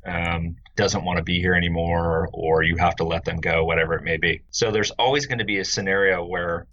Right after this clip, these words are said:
you as an owner or you as a manager said, you have to look within yourself and go, "Did I allow certain items to be acceptable, certain conditions? Did I allow certain conditions to be acceptable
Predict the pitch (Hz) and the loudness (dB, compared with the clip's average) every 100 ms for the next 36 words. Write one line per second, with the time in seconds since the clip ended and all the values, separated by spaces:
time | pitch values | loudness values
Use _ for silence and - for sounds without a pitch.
0 | - 95 98 104 101 101 85 87 87 87 | -20 -10 -4 0 0 -2 -4 -4 -4 -4
1 | 82 85 92 87 85 82 87 90 85 82 | -4 -4 -2 -2 -2 -2 0 0 -2 -4
2 | - 82 80 - 98 110 - 87 87 85 | 0 0 -2 -2 -2 -2 -2 -2 -4 -4
3 | 90 82 85 85 82 82 82 87 87 82 | -6 -4 -2 0 0 0 0 0 0 0
4 | 92 90 92 87 87 87 87 87 - 85 | 2 4 4 2 4 2 2 -2 -2 -2
5 | 85 82 82 - 90 90 90 85 - 90 | -4 -6 -8 -6 0 0 0 -4 -8 -10
6 | 82 85 82 82 - 80 - - 85 - | -8 -4 -4 -6 -8 -8 -4 0 -2 -2
7 | 82 - 82 - - 110 76 - 82 85 | -8 -8 -12 -6 -2 0 -2 -6 -4 -2
8 | 85 80 80 90 87 92 85 85 85 - | -2 -4 -6 -2 2 2 2 2 0 -2
9 | 82 - - 85 80 85 - 82 82 80 | -6 -6 -6 -4 -4 -6 -8 -6 -4 -2
10 | - - 80 - 82 82 | 0 0 0 -4 -6 -6